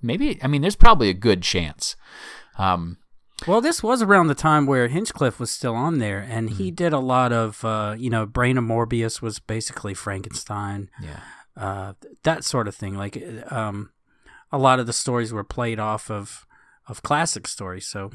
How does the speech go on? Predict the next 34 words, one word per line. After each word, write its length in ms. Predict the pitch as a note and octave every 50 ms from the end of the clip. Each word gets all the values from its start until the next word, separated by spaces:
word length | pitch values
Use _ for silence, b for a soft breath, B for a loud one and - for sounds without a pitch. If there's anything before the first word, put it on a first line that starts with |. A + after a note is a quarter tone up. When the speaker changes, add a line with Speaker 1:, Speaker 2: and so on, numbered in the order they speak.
| - _ _
Speaker 2:
maybe 240 | C3 A#2+ C3 F3 G3
this 220 | F3+ F#3 F3+ - -
did 200 | - F#3 F#3 -
come 180 | - A#2 G2
from 160 | F2 - F#2+ F#2
Zardoz. 440 | G2 F#2 - - - G#2 G2+ -
I 60 | - A2
don't 120 | B2 D#3+
Speaker 1:
I 40 | G3+
mean, 60 | G3+
I 20 | A3+
Speaker 2:
know. 80 | A#3+
Speaker 1:
wouldn't 160 | A#3+ B3 A3+ G3+
be 60 | F#3
surprised. 520 | - - C3+ - - E3 E3+ D3+ B2 A2+
In 60 | A#2
fact, 260 | A2 - D3 D3+ - -
you, 80 | C#3 -
you're 300 | A#2+ G#2 F3+ E3 A#2+ A#2 C3+ - - -
a 40 |
pretty 240 | D#3 - - C4 A#3+ D#3+
astute 300 | - - - G3 F#3 C#3+
assumption 460 | B2 - - D#3+ D#3+ D#3 - D3 C3+
there 140 | C3+ B2+ A#2
with 140 | G#2+ -
the, 180 | - A#2+ A2 -
with 280 | - B2+ B2 A#2 - -
Hinchcliffe, 640 | - - D#3+ F3+ F3+ - - - D#3 C3 - - C3+
be-, 140 | C#3 C3+ - - D#3
uh, 320 | D3+ - - - - - - -
not 160 | F#2 - -
astute 280 | - - - - G2+
assumption. 460 | E2 - - - F2+ F2+ - - A#2 G#3
You 80 | G#3